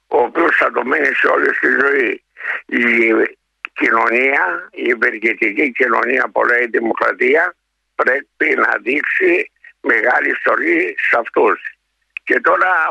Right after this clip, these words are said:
μπαίνουμε στο θέμα, θα τα πω περιληπτικά, και όσοι κατάλαβαν, κατάλαβανε. Δεν έχει εξαλειφθεί ακόμα το δεξιός αριστερός.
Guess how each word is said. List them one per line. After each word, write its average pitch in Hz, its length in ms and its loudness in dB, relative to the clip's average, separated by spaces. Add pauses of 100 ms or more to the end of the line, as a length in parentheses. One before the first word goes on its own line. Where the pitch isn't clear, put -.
μπαίνουμε 170 440 0
στο 151 220 0
θέμα, 180 280 0 (160)
θα 147 140 -2
τα 127 160 0
πω 160 180 -2
περιληπτικά, 143 960 0 (400)
και - 80 2
όσοι 165 260 2
κατάλαβαν, 165 640 -2
κατάλαβανε. 107 840 -2 (800)
Δεν 208 220 0
έχει 208 240 0
εξαλειφθεί 170 800 -2 (180)
ακόμα 151 480 -2 (680)
το 131 200 2
δεξιός 143 840 0 (120)
αριστερός. 151 920 0